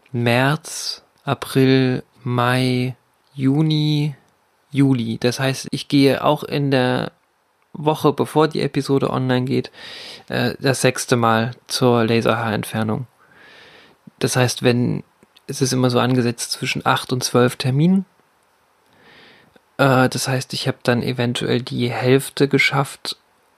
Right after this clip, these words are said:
Und das ist doch eine ganz gute Quote, nach der Hälfte schon so viele Fortschritte zu merken und zu hoffen, dass es vielleicht auch nur zehn statt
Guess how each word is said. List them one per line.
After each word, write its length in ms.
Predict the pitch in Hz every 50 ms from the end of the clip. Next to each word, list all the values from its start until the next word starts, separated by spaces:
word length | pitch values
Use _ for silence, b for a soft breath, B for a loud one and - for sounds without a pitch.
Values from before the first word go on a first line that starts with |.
| _ _ _ _ _ _
Und 200 | - 139 131 120
das 180 | - 117 - -
ist 180 | 139 - - -
doch 100 | 127 127
eine 100 | 131 123
ganz 220 | 123 127 123 -
gute 240 | - 139 131 - 131
Quote, 400 | - - - 143 143 143 - 123
nach 220 | 127 120 113 110
der 120 | - - 123
Hälfte 340 | 120 127 123 123 - -
schon 220 | 135 - - 127 127
so 100 | 131 120
viele 240 | - - 135 127 123
Fortschritte 520 | - - 123 - - - - 135 135 -
zu 140 | - - 135
merken 360 | 127 120 120 123 - - 127
und 260 | 127 123 123 113 - B B B B B B B B B B B
zu 180 | B - - 117
hoffen, 260 | 120 120 - 127 120
dass 140 | 113 113 -
es 120 | 123 -
vielleicht 300 | - - 120 117 117 -
auch 100 | - 117
nur 180 | 120 123 120 113
zehn 360 | - - - 127 131 139 151
statt 440 | - - - 156 160 - - - -